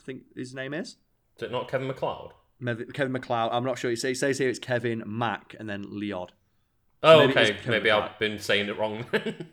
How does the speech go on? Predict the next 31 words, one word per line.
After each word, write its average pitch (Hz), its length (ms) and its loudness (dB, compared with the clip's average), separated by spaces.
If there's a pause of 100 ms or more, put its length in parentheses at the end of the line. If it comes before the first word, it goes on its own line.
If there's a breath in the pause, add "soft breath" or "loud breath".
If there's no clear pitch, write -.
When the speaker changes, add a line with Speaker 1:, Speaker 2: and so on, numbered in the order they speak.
(140)
Speaker 2:
<laughs> - 200 -20
Speaker 1:
Either 175 300 6
way, 151 260 6
like, 117 120 2
the 117 60 -4
guy's 120 280 0
super 127 240 -6
fucking 123 280 -8
cool. 135 280 -4
He 123 100 -6
releases 113 540 -4
Speaker 2:
Mm-hmm. 104 100 -12
Speaker 1:
royalty-free 123 500 -2
music, 151 480 -4 (400 soft breath)
for - 80 -10
Speaker 2:
Yep. - 100 0
Speaker 1:
anyone 147 220 0
to 139 140 -4
use, 143 500 -4
even 156 260 -2
for 147 120 -4
commercial 143 580 -2
purposes, 104 540 -6
as 110 100 -10
long 110 100 -8
as 104 80 -10
you 107 100 -6
attribute 104 400 -10 (120)
it 104 160 -12
to 107 140 -6
him. 98 180 -10